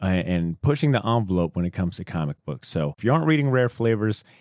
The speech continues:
and you're a fan of Food Network and cooking, if you're a little, if you're a foodie or cook or someone that likes to cook,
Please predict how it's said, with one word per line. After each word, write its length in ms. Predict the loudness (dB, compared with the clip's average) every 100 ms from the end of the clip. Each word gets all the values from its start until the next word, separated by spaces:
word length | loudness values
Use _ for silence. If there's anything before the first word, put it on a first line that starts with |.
| _ _
and 120 | 0
you're 140 | 2 2
a 60 |
fan 520 | -2 -2 0 2 0 -4 -14 _ _
of 500 | 0 0 0 -8 -10
Food 320 | 0 2 2
Network 420 | 0 2 0 0
and 160 | -4 -4
cooking, 380 | -2 -2 0 0
if 80 | 0
you're 100 | 0
a 40 |
little, 200 | 0 0
if 200 | -2 0
you're 180 | 0 0
a 20 |
foodie 400 | 0 2 2 0
or 100 | -2
cook 280 | -2 -2 0
or 120 | 0
someone 260 | 0 0 0
that 60 |
likes 200 | 0 -2
to 80 | -4
cook, 280 | 0 0